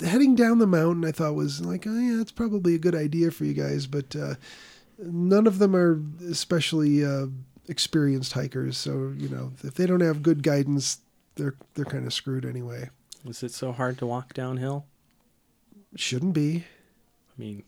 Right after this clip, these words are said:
Speaker 1: But if you don't know where you're going or
Speaker 2: I
Speaker 1: how to get
Speaker 2: guess,
Speaker 1: there.
Speaker 2: or if it's not slanted in any way.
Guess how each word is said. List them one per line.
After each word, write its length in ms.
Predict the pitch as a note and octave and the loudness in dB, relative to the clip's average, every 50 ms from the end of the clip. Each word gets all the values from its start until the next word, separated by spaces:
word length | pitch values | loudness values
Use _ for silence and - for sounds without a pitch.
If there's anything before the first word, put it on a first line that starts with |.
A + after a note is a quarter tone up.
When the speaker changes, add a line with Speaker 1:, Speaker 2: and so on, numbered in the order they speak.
| _ - | _ -6
Speaker 1:
But 100 | D#3+ C#3 | -6 -2
if 80 | B2 | 0
you 80 | D3 C#3+ | 2 4
don't 140 | D3+ D#3 D#3 | 4 4 4
know 100 | D3+ D3+ | 4 2
where 140 | D#3 D3+ | 4 2
you're 100 | D3 C#3 | 2 2
going 400 | C3 C#3 D3+ D#3+ D3+ C#3 C3+ C3 | 2 0 0 0 0 -2 -2 -2
or 60 | C3+ C3+ | -4 -4
Speaker 2:
I 60 | G#2 | -2
Speaker 1:
how 80 | - | 0
to 60 | - - A2+ - | 0 2 2 2
get 80 | G#2 G#2 | 2 2
Speaker 2:
guess, 100 | G2+ - | 0 -2
Speaker 1:
there. 260 | C#3+ C3 C3 A#2 G#2+ | -2 -2 -2 -2 -2
Speaker 2:
or 100 | G#2 G2+ | -4 -4
if 120 | G2 - | -6 -8
it's 180 | G#2+ G2+ - - | -10 -12 -10 -8
not 220 | A2+ G#2 G2+ G2+ G#2 - _ _ _ _ _ _ _ _ _ _ _ _ _ _ _ _ | -8 -8 -8 -8 -12 -18 _ _ _ _ _ _ _ _ _ _ _ _ _ _ _ _
slanted 640 | - - - A2 G#2+ G#2 G#2 G#2 - - A2 G#2+ G2+ | -16 -12 -6 -6 -4 -4 -4 -6 -8 -12 -12 -10 -10
in 100 | G2 G2+ | -8 -8
any 200 | G2 G2 G2 F#2+ | -8 -10 -10 -10
way. 320 | G2 G2 G2 G2 F#2+ | -10 -12 -12 -14 -16